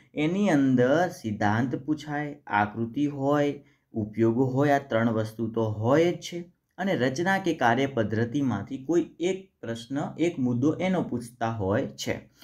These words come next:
એટલે આપણો પ્રશ્ન કઈ રીતે બનશે પરીક્ષામાં? તો કે વિદ્યુત મોટર સિદ્ધાંત, આકૃતિ, કાર્ય પદ્ધતિ અને ઉપયોગો સાથે સમજાવો.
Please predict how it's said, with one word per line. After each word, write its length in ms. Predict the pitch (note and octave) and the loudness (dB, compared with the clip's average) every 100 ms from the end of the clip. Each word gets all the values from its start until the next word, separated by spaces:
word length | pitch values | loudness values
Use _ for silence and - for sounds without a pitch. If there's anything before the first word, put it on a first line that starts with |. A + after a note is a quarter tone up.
| - - | -20 -20
એટલે 260 | - E3 - | -6 -4 2
આપણો 280 | D3 E3 G#3+ | 4 4 2
પ્રશ્ન 400 | G#3+ G#3 A3 A3 | 0 -4 -4 2
કઈ 160 | A#3 A#3+ | 4 6
રીતે 260 | G#3+ - C#3+ | 2 2 2
બનશે 360 | B2 B2 C3+ - | 2 0 -2 -2
પરીક્ષામાં? 640 | D3 C#3+ E3 D#3+ F3 - - | -2 -2 -4 -4 -4 -6 -6
તો 160 | D#3 D3+ C3+ - - _ | 4 4 4 0 -12 _
કે 180 | B2+ | -4
વિદ્યુત 840 | G#2 A2+ - - A#2+ E3 G3+ - B2 G#2 | -2 -4 -6 -4 0 2 0 -2 0 2
મોટર 640 | A2 D3 - G#2+ G#2 G#2 | 2 0 0 0 0 -2
સિદ્ધાંત, 840 | - A2+ G#2+ G2+ A2+ D3 F#3 F#3 - - | -6 -6 -2 -2 0 -2 -4 -8 -16 -10
આકૃતિ, 640 | A2 A2 D#3+ F#3+ - B2 B2+ D#3 - - _ _ _ - | -8 -6 -2 -2 0 2 2 2 -4 -20 _ _ _ -2
કાર્ય 380 | G#2+ G#2+ C#3+ D#3 | 2 2 2 0
પદ્ધતિ 680 | C#3 B2 G#2+ A#2+ B2 C3 C#3 C#3 - | 0 0 0 -4 -4 -2 -2 -2 -2
અને 180 | B2+ B2+ | -2 -2
ઉપયોગો 560 | C#3 C3 E3 F3+ F3 F#3 | -4 -6 -4 0 2 2
સાથે 400 | F#3 C3 A2 D3 D3+ | 2 -4 -2 -2 0
સમજાવો. 580 | F3 E3 A#2 F#2 E2 | 2 2 4 2 -2